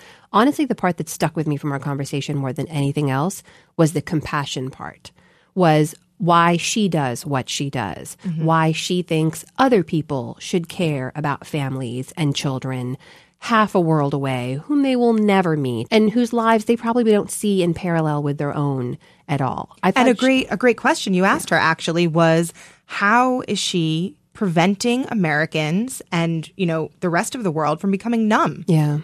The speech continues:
Speaker 2: to all of these stories coming out of Syria and other countries where there are refugees? And it just,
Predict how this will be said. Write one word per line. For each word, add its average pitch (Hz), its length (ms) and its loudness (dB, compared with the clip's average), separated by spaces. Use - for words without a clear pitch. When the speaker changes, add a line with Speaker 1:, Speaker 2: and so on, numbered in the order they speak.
Speaker 2:
to 226 280 0
all 190 200 0
of 190 80 -2
these 190 180 -2
stories 185 520 -4
coming 175 360 -2
out 156 400 -2
of 165 120 -10
Syria 165 560 0
and 165 100 -2
other 170 160 0
countries 160 520 -2
where 170 200 0
there 180 160 4
are 208 160 4
refugees? 170 800 -2
And 165 380 -2
it - 180 -4
just, - 360 -8